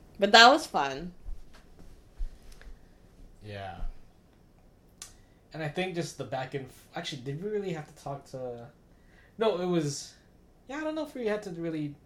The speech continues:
Speaker 2: talk to any of our vendors in Hawaii about
Speaker 1: The
Speaker 2: anything.
Speaker 1: nice thing about Hawaii was
Speaker 2: I feel like we didn't have to do much in terms of, like,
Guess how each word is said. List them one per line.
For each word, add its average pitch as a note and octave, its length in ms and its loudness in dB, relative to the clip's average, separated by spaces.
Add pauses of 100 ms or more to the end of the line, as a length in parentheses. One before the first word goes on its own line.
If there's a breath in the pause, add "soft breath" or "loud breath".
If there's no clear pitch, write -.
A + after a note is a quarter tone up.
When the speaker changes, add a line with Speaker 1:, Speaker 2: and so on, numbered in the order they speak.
(720)
Speaker 2:
talk B2+ 340 -10 (120)
to A#2 500 -12 (1500)
any C3+ 160 -8
of A#2 140 -8
our A2+ 100 -2
vendors A#2+ 340 -4
in G#2+ 100 -6
Hawaii A2 500 -8 (400)
about A#2+ 100 -14
Speaker 1:
The A2+ 280 0
Speaker 2:
anything. C#4+ 80 8
Speaker 1:
nice C5 300 8
thing C#5+ 140 4 (160)
about D4+ 280 12
Hawaii G3+ 520 8
was E3 640 6 (1400)
Speaker 2:
I - 40 -20
feel C4 120 12
like C#4 120 12
we F3+ 100 6
didn't F3+ 140 8
have F3 120 4
to D#3 60 -2
do C#3+ 220 4
much C3 340 0
in C#3 60 -4
terms C3+ 200 -4
of, A#2 120 -6
like, G#2+ 160 0